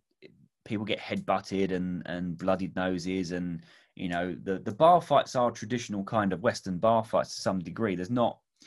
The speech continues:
uh, in those kind of bits, traditional martial arts. It's only when Jimmy turns up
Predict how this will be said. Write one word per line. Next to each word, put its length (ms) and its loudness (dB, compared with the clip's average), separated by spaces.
uh, 140 2
in 160 0
those 240 8
kind 180 0
of 40 -6
bits, 160 -4
traditional 420 -2
martial 360 -4
arts. 200 -2
It's 100 -6
only 220 0
when 200 -2
Jimmy 280 0
turns 340 -2
up 220 2